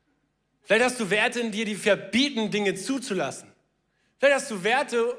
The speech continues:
eingeprägt bekommen, wo du sagst, „Das geht nicht mit meinen Wertevorstellungen überein.“ Kann passieren. Gerade heutzutage. Kann passieren.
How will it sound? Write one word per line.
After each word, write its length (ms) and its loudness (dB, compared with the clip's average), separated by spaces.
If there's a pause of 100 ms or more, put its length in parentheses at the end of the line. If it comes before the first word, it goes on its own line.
eingeprägt 720 0
bekommen, 340 -2
wo 40 -2
du 60 -2
sagst, 320 0 (240)
„Das 340 4
geht 200 -2
nicht 280 -2
mit 160 -4
meinen 320 4
Wertevorstellungen 880 0
überein.“ 400 2 (1200)
Kann 180 -10
passieren. 340 0 (1300)
Gerade 300 2
heutzutage. 680 0 (500)
Kann 220 -4
passieren. 400 0